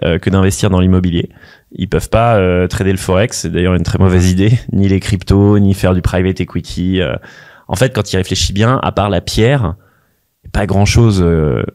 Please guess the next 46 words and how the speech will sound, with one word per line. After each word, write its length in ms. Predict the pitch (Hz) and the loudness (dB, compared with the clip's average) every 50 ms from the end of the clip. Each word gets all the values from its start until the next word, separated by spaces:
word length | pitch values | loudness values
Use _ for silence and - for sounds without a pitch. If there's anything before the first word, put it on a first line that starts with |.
| _ - | _ 0
Oui, 140 | - 143 | 0 0
tu 60 | 123 - | 0 0
peux 60 | 123 | -4
faire 140 | 110 127 107 | -2 -2 -2
un 60 | 101 | -2
peu 100 | - 110 | -2 -2
de 80 | 104 | -2
bourse, 240 | 98 110 120 113 - | 0 0 2 2 2
c'est 100 | - - | 0 0
vrai. 340 | 90 87 90 92 107 131 127 - - _ _ _ _ _ _ _ _ _ _ _ _ _ _ _ _ _ _ - - | 0 0 2 2 2 0 -2 -6 -14 _ _ _ _ _ _ _ _ _ _ _ _ _ _ _ _ _ _ -8 -4
Mais 100 | - 95 | -2 -2
bon, 160 | 92 101 98 | 0 -2 -2
faut 140 | - - 87 | -4 -6 -6
s-, 160 | - - - | -6 -8 -10
faut 160 | - - 95 | -10 -10 -12
s'y 120 | - - | -12 -10
connaître 300 | - - 95 95 92 - | -6 -4 -4 -2 -2 -2
un 60 | - 90 | 0 0
minimum. 480 | 92 92 95 98 98 120 127 107 - - - - - _ _ - | 2 2 2 2 2 2 0 -2 -4 -6 -14 -20 -20 _ _ -16
Puis 100 | - - | -12 -8
tu 100 | - - | -4 -2
vas 80 | 101 | -2
pas 120 | 98 117 113 | 0 0 -2
aller 120 | 110 107 | -2 -2
très 180 | - - - 107 | -4 -2 -2 0
loin 300 | 104 107 110 110 110 107 | 0 2 2 2 2 0
en, 280 | 98 90 87 82 71 | 0 -2 -2 -4 -6
avec 280 | 53 55 82 87 87 - | -6 -4 -4 -4 -4 -6
ton, 420 | - - 85 85 82 80 80 76 - - - 101 - _ _ | -6 -6 -4 -4 -4 -4 -4 -6 -6 -8 -10 -12 -14 _ _
ton 180 | - - - 87 | -12 -8 -8 -6
compte, 300 | - - 92 90 - - | -4 -4 -4 -4 -4 -4
euh, 320 | 82 85 80 78 78 - | -4 -4 -2 -4 -4 -6
ton 120 | - - 90 | -6 -8 -8
compte 220 | - - 92 92 | -4 -2 -2 -2
titre. 300 | - - 101 92 - - _ - - - - _ _ _ - 208 | 0 -2 -2 -4 -4 -12 _ -20 -20 -20 -20 _ _ _ -6 -2
Euh, 300 | 98 95 95 92 92 90 - - - _ _ _ - | 0 0 0 0 -2 -4 -6 -10 -20 _ _ _ -2
donc 160 | - 123 123 | -2 0 0
il 40 | - | 0
y 20 | |
a 40 | 151 | -2
que 100 | - - | 0 0
la 60 | - | -2
pierre, 280 | - - - 175 175 131 | -2 0 0 0 2 2
en 60 | 104 | 0
fait. 320 | - - 78 76 - - _ _ - - - - - - _ _ _ _ - | 0 -2 -6 -6 -8 -14 _ _ -20 -20 -20 -20 -20 -20 _ _ _ _ 0
Et 440 | 110 113 110 110 110 - - - | 2 2 4 2 0 -2 -6 -20